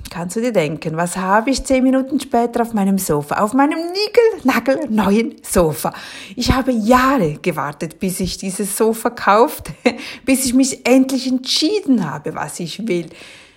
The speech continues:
Und ich wusste, ich wollte ein helles Sofa, weiß am liebsten. Es gab's nur in beige, in hellbraun. Okay,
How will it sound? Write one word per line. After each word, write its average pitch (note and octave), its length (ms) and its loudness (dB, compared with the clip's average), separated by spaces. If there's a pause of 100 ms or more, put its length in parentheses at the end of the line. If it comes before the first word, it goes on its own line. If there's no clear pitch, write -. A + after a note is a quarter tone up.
(280)
Und C#4+ 200 2
ich B3 260 2
wusste, A4 380 4
ich D#3+ 360 -6
wollte E3 440 0
ein D#3+ 200 -4
helles D3+ 540 -4
Sofa, D#3 480 -8
weiß A3+ 460 0
am D#3+ 120 -6
liebsten. D#3 520 -8
Es D3 160 -10
gab's - 360 -6
nur G3+ 200 -4
in E3 200 -4
beige, F#3+ 480 -2
in D3+ 80 -8
hellbraun. D#3+ 800 -4 (420)
Okay, F3 680 0